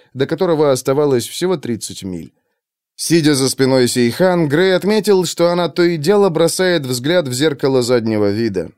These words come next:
Он понял, что она смотрит на свою мать, однако скорость при этом не сбрасывала, мчась впереди, словно за ней по болотам гнался призрак.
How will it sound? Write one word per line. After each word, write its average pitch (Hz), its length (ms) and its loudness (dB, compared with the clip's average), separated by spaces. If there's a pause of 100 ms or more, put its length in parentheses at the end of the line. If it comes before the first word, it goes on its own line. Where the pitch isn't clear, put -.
(220)
Он 156 320 -2
понял, 226 480 0
что 196 260 -2
она 190 160 -2
смотрит 175 460 -2
на 180 100 0
свою 170 320 0
мать, 180 460 -4
однако 143 560 -2
скорость 185 560 -4
при 165 140 -2
этом 165 280 0
не 151 100 0
сбрасывала, 117 760 -4
мчась 113 440 -2
впереди, 127 420 -4
словно 127 400 -2
за 120 120 -2
ней 151 160 -2
по 131 140 -6
болотам 131 500 0
гнался 113 480 -4
призрак. 101 640 -8